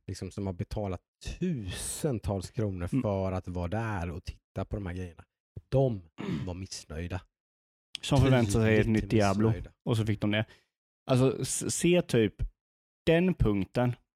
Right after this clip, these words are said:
Speaker 2: Och, och, och visst, fine. Alltså, Blizzard hade ju inte levererat vad de brukade vara när de var där.
Speaker 1: Men det var en bubbla som sprack.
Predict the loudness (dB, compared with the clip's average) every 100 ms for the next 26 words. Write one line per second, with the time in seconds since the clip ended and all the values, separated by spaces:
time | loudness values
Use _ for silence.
0 | _ _ _ _ _ 2 2 0 0 0
1 | 2 2 2 2 2 2 2 0 -4 -2
2 | 0 -2 -6 _ _ 0 2 2 0 2
3 | 2 4 2 2 0 4 2 4 2 4
4 | 4 2 0 _ _ _ _ 2 4 4
5 | 4 4 4 4 2 2 2 4 4 4
6 | 4 2 2 2 4 4 0 -4 -6 -4
7 | -2 -2 -2 -2 -4 -6 -8 -12